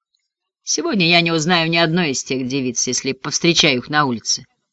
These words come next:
Нет уж, сэр. Теперь они все старухи,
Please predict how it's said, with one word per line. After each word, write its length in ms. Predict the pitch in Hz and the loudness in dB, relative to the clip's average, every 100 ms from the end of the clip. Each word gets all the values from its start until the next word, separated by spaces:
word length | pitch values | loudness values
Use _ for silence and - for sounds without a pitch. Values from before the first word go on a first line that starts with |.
| _ _ _ _ _ _ | _ _ _ _ _ _
Нет 400 | 107 123 147 151 | -6 -2 0 0
уж, 160 | 151 - | -2 -2
сэр. 340 | - 120 - _ _ _ _ _ _ - | -2 -2 -6 _ _ _ _ _ _ -4
Теперь 320 | - 381 381 | 0 4 4
они 140 | 339 | 4
все 180 | 311 359 | 4 4
старухи, 640 | - 311 302 330 - 147 | 4 6 6 6 4 -2